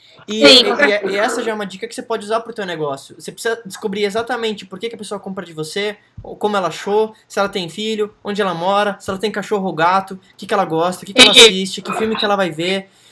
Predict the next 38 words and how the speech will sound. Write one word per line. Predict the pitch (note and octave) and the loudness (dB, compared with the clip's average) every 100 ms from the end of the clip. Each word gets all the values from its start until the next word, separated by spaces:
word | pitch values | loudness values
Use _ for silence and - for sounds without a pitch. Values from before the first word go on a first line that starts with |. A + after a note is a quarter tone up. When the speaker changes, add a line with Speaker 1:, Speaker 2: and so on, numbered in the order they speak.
| _ | _
Speaker 1:
Porque | - G3+ B3+ | -8 -4 -6
tudo | - D#4+ D#4+ A#3 | -4 -6 -2 -4
isso, | A3+ D#4+ - E3+ D3 - | -2 -4 -6 -6 -6 -6
no | F3 G#3 | -4 -4
macro | G3 F#3 B3 C#4 - D3 C3+ | 0 0 0 -2 -8 -8 -4
da | D#3 | -6
sua | D#3 | -4
rede | E3+ E3+ - | -8 -8 -10
social, | D3+ - E3+ A3 B3+ | -10 -4 0 4 8
Speaker 2:
Influencia, | C4+ C#4+ C4 A#3+ A3+ A3+ | 8 6 8 8 10 10
né? | A#3 A#3 | 10 10
Speaker 1:
você | C4 | 8
vai | G#3+ A3+ | 4 2
plugar | - B3 G#3 A3+ | 0 -6 2 4
essa | A#3+ B3+ | 4 2
comunicação. | B3 A#3+ A#3 B3 A#3+ G3 D#3 - - - - - - | -2 -2 -2 -4 -10 -8 -10 -6 -4 -2 -2 -2 -4
Então, | F#3+ C#4 D#4 | -2 0 0
por | A3 A#3 | 0 0
exemplo, | A3 F3 D3+ C#3+ B2+ - _ _ _ _ _ _ | 0 0 -4 -8 -14 -16 _ _ _ _ _ _
eu | E3+ | -4
vejo | G3 F#3+ | -2 -2
que | G3+ | 0
muita | G3 G3 A3+ | 0 2 0
gente | G#3 G3 - | 0 -2 -4
que | F3 | 4
me | G3+ | 6
segue | G#3+ G#3 A3+ D3+ C3+ _ _ - | 6 4 0 -4 -12 _ _ -6
é | D#3 | -6
o | E3+ | -2
homem | F3+ F3+ F#3+ G#3+ A3+ G#3+ | 0 0 -2 -4 -6 -12
de | E3+ F#3+ | -12 -10
vinte | F#3 F#3+ | -8 -10
e | |
quatro, | - F#3+ G3 | -6 -6 -8
trinta | G3+ | -10
e | A3 | -6
quatro | G#3 G#3 G#3+ | -6 -4 -4
anos. | F3+ C#3+ - | -4 -6 -12